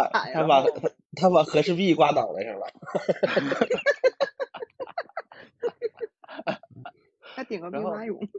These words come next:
Speaker 3: 不是，然后还有一个关键的事情是，
Speaker 2: 嗯。
Speaker 3: 是，是那会儿我们是刚到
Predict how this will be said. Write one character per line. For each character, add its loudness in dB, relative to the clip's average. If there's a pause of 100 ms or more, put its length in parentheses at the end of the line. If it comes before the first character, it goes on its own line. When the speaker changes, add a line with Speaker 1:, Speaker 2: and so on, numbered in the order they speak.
(580)
Speaker 3:
不 -10
是， 0
然 4
后 -2 (160)
还 -8
有 -4
一 -4
个 -6
关 -6
键 -6
的 -12
事 -14
情 -16 (160)
是， -6
Speaker 2:
嗯。 -12 (540)
Speaker 3:
是， -8
是 -8
那 -2
会 -8
儿 -6 (300)
我 -4
们 -8
是 -6
刚 -2
到 0